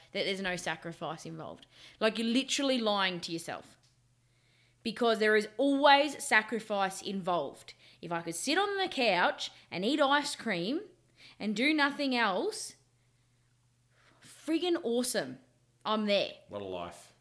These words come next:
Speaker 1: But I can't do that. You can't do that and reach the goal that you wanna reach in terms of the way you wanna look. It is not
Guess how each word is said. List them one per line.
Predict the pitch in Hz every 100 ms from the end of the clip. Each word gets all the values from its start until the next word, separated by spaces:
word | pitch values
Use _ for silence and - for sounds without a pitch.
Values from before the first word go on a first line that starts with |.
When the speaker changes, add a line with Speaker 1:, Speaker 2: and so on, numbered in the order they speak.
| _
Speaker 1:
But | - 214 -
I | 262
can't | 269 - - 294 311 311 - 220
do | 196 302 330 262
that. | 208 143 - - - _ _ _ _ _ _ _ _ _ _ _ _ _ _
You | 220
can't | 247 - 302 330 349 - -
do | - 339 370 359
that | 208 170 240 - - _ _
and | 247 247
reach | 277 285 -
the | -
goal | 220 254 214 208 214
that | 220 190
you | 240
wanna | 220 220 214
reach | 202 180 175 -
in | 214
terms | 190 220 202
of | 202
the | 202
way | 196 202
you | 202 202
wanna | 190 180
look. | 165 135 - - - _ _ _ _ _ - -
It | 202
is | 196 180 180
not | 190 247 262 -